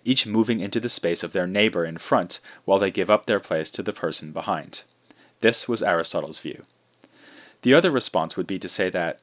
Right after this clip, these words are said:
except in the London Underground at rush hour, no place is totally full. There is indeed void. Bodies move around in this emptiness, banging into each other. That is more or less what we think today. Of course, we now know that outer space is empty,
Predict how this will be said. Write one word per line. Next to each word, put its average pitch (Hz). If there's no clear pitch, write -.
except -
in 87
the 87
London 90
Underground 87
at 80
rush 143
hour, 113
no 156
place 104
is -
totally 82
full. -
There 98
is 98
indeed 101
void. 82
Bodies 123
move 127
around 110
in 95
this 98
emptiness, 92
banging 95
into 98
each 78
other. -
That 139
is 113
more 104
or 107
less 82
what 87
we 98
think 80
today. 92
Of 113
course, 127
we 113
now 117
know 92
that 92
outer 95
space -
is 95
empty, -